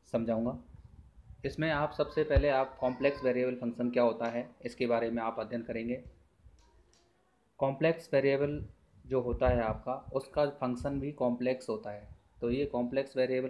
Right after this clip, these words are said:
के आधार पर complex function हो जाएगा। complex variable का function आपका complex variable फंक्शन कहलाएगा। तो यहाँ पर आपका एस एक सी का subset है और F S से सी में ये एक फंक्शन है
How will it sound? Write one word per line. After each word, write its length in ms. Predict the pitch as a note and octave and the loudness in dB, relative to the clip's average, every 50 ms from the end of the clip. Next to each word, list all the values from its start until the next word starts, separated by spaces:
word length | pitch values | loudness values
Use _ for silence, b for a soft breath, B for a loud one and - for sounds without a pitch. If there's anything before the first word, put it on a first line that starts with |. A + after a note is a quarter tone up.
| - | -4
के 60 | - C3 | -2 0
आधार 320 | A#2+ A#2+ A#2 A#2+ B2 A#2+ A#2+ | 0 0 2 2 0 0 0
पर 100 | B2+ B2+ | -4 -4
complex 500 | B2 - A#2 A2+ A2 - B2 B2 B2 - | -2 -2 -4 -4 0 0 0 0 0 -2
function 280 | - B2 A#2+ A#2+ C3 B2+ | -2 -2 -2 -2 -2 -4
हो 80 | B2+ | -2
जाएगा। 260 | B2+ C3 C3 B2+ C#3 C3+ - | 0 0 0 0 0 -2 0
complex 500 | - B2+ B2 B2 C#3+ D#3 D#3 D#3 - C#3+ | 0 0 0 4 4 4 4 4 2 0
variable 340 | C3+ C3 C3 C3 C3 C3 - | 0 2 2 0 -2 -2 -4
का 60 | C3 B2 | -4 -4
function 380 | - A#2+ A#2 A#2 - B2+ A#2 | -2 -4 -4 -4 -2 -4 -2
आपका 260 | A2+ A2+ - - D#3 G3+ G3 - | -2 -4 -6 -6 -6 -8 -6 -6
complex 440 | B2+ B2 A2+ G#2 G#2+ A#2+ B2 - - | -6 -6 -6 -4 -6 -6 -6 -6 -8
variable 460 | A2+ A2 A2 A2 G#2 G#2 A#2 D3 G#3 G#3 - - B B B B B B B B B _ _ | -10 -10 -6 -6 -6 -6 -4 -6 -6 -6 -8 -14 B B B B B B B B B _ _
फंक्शन 280 | B2 A#2 A2+ A#2 A#2+ A#2 | -2 -2 -2 -2 -6 -6
कहलाएगा। 460 | A2+ A2 G#2+ G#2 G#2+ G#2 G#2 G#2+ A2 | -4 -4 -6 -6 -6 -8 -8 -8 -8
तो 120 | A2 - | -6 -6
यहाँ 160 | B2 B2+ C3+ C#3+ | -6 -4 -4 -2
पर 400 | - D#3+ D#3+ E3 D#3 - - - - | -2 -2 -2 -2 -4 -6 -8 -6 -4
आपका 300 | C3+ C3+ - - D#3 D3 | -4 -4 -2 0 0 2
एस 220 | C#3 C#3 C#3 C#3 - | 4 4 2 2 0
एक 220 | C#3+ C#3+ C#3+ - - D3 C#3 C3 | -2 -2 -2 -4 -2 -2 -2 -2
सी 180 | - - C3+ | -2 -6 -4
का 140 | C3 - C3+ | 0 0 0
subset 440 | C3 - B2 - - B2+ B2+ B2+ C3 | 0 0 -6 -4 2 2 2 2 4
है 120 | C3+ C#3+ C#3+ | 2 0 2
और 220 | - C#3 C3 C3 B2+ | 2 2 4 4 4
F 260 | B2+ B2+ C3 C3 - b b b b b b b - | 4 4 2 0 -6 b b b b b b b 0
S 220 | A#2+ B2+ A#2+ - | 0 0 2 2
से 100 | C#3+ C3+ | -2 -2
सी 200 | C3+ - B2+ B2 | 0 0 0 0
में 140 | B2 B2+ B2+ | 0 0 0
ये 160 | B2+ B2 B2 | 0 0 -2
एक 140 | B2 B2 - - | -2 -4 -6 -8
फंक्शन 320 | A#2 A2+ G#2+ - C3 B2+ | -8 -8 -4 -4 -6 -4
है 200 | B2 C3 C3+ D#3+ | -4 -6 -8 -8